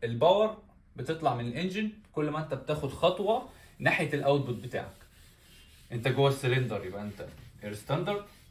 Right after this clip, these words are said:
طلعت بره السلندر يبقى انت انديكيتد، طلعت بره السلندر خالص ووصلت بعد الكرانك شافت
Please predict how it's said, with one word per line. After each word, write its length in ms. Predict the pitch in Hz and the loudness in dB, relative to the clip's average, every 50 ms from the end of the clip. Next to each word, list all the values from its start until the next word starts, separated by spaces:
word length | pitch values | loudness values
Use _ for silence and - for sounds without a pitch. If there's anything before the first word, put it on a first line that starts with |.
| - - - - | -20 -20 -12 -6
طلعت 300 | 113 - 156 175 180 170 | 0 0 2 2 2 2
بره 240 | 143 143 160 156 156 | 2 2 2 2 0
السلندر 520 | 143 - - 131 123 123 117 107 - - - - - - - - - | -2 -2 -4 -4 -2 -2 -2 -2 -6 -8 -12 -18 -20 -20 -20 -20 -16
يبقى 200 | 98 98 104 113 | -14 -12 -8 -8
انت 240 | 117 110 107 - 95 - - - - - | -8 -8 -8 -10 -14 -16 -18 -20 -20 -18
انديكيتد، 580 | 95 90 92 113 - 143 165 185 - 220 226 - - - - - - - - - - - - - | -16 -14 -12 -6 0 2 2 2 2 -2 -6 -6 -10 -20 -20 -20 -20 -20 -20 -20 -20 -20 -10 -4
طلعت 280 | 123 120 160 180 175 175 | 0 0 2 2 0 0
بره 240 | 160 170 175 175 170 | 0 0 0 0 -2
السلندر 640 | 147 - - 143 143 151 156 143 120 107 104 - | -2 -2 -2 -2 -2 0 -2 -2 -4 -6 -6 -8
خالص 500 | - - 131 135 139 123 107 104 - - | -8 -2 0 2 2 2 0 -4 -8 -10
ووصلت 680 | 107 107 110 113 110 104 104 110 113 - 143 147 143 151 | -8 -6 -4 -2 -2 -2 -2 -4 0 0 0 0 0 2
بعد 260 | 131 139 139 139 127 | 2 2 2 2 -2
الكرانك 380 | 127 117 - 127 127 131 127 - | -4 -6 -4 -2 -2 -2 -4 -6
شافت 340 | - - 127 127 123 - | -2 -2 -2 -2 -2 -4